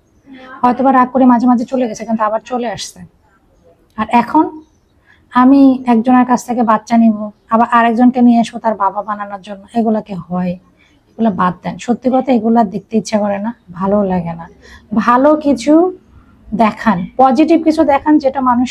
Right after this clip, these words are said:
শিখবে, আমরা শিখবো। আমরা তো শিখি, আপনাদের ভিডিও দেখি শেখার জন্য, ভালো কিছু শেখার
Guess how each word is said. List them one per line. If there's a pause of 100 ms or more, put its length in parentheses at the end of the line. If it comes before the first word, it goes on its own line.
(160)
শিখবে,
আমরা
শিখবো।
আমরা
তো
শিখি, (340)
আপনাদের (100)
ভিডিও
দেখি
শেখার
জন্য,
ভালো
কিছু
শেখার